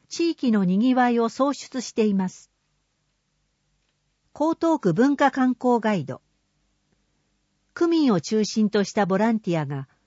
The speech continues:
江東区の魅力や貴重な文化財をご案内。九つの定番コースから事前予約する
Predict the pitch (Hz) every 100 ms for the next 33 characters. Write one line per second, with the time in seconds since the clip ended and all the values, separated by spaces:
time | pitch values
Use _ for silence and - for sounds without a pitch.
0 | _ _ - 302 330 339 330 196 175 151
1 | 151 190 - 180 170 - _ _ - -
2 | 320 302 294 269 294 285 285 226 175 147
3 | 139 151 170 175 165 143 135 _ _ _
4 | _ _ _ _ _ _ - 226 359 330
5 | - 190 165 240 262 262 254 - 269 262
6 | - 170 156 143 156 262 277 269 240 208
7 | 165 - 160